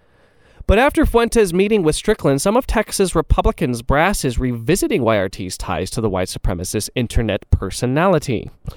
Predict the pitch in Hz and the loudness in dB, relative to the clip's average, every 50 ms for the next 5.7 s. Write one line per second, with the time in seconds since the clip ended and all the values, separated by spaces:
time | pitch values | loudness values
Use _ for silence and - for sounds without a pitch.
0 | - _ _ _ _ _ - 143 143 135 123 139 156 175 - - 269 277 220 147 | -18 _ _ _ _ _ 0 2 4 4 4 4 2 2 0 0 0 2 2 2
1 | 139 139 147 156 - - 143 127 127 123 120 117 117 131 160 185 214 185 120 90 | 4 4 4 2 2 2 2 2 2 2 2 2 4 4 4 4 4 2 0 -4
2 | 78 69 82 131 - - _ - - _ _ _ _ _ _ _ _ _ - _ | -4 -4 -8 -10 -12 -14 _ -20 -20 _ _ _ _ _ _ _ _ _ -20 _
3 | _ _ _ _ _ _ _ _ _ - - - - - - - - 185 202 220 | _ _ _ _ _ _ _ _ _ -2 0 0 2 2 2 2 2 2 2 2
4 | 220 165 151 151 185 165 165 147 151 151 - - 135 - - 170 156 156 123 120 | 2 2 2 2 2 2 2 0 0 0 0 0 0 0 0 -2 -2 -2 -2 -2
5 | - 131 - 185 202 196 - 147 110 113 110 120 - | -2 -2 0 0 -2 -2 0 0 2 2 2 2 0